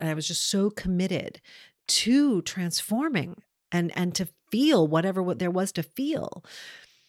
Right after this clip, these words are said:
And so all of a sudden, once, and it, it took a little while. I'm talking, this was, like, twenty minutes, thirty minutes. This was not, like, a five-minute ordeal.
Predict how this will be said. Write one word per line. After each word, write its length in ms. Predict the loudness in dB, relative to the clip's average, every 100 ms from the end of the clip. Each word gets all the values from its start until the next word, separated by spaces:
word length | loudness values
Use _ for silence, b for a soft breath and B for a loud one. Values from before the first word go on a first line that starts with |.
| B B -2
And 160 | 0
so 640 | 0 2 2 2 2 0 -2 _ _ _ 0
all 240 | 4 4
of 120 | 2
a 40 | 0
sudden, 520 | 2 2 2 2 2
once, 560 | 2 2 0 0 -2 -2
and 140 | -6
it, 120 | -6 -6
it 240 | -10 -10
took 160 | -12 -4
a 60 |
little 200 | -2 2
while. 280 | 4 4 4
I'm 120 | 2
talking, 240 | -2 -6 -8
this 120 | -6
was, 140 | -6
like, 200 | -6 -8
twenty 240 | -8 -4 -2
minutes, 320 | 0 0 -2
thirty 260 | -2 0 0
minutes. 340 | 0 0 -2
This 160 | -6 -4
was 140 | -2
not, 220 | -2 -2
like, 140 | -2 -6
a 60 |
five-minute 600 | -2 0 0 0 0 0
ordeal. 560 | -2 -2 0 0 -2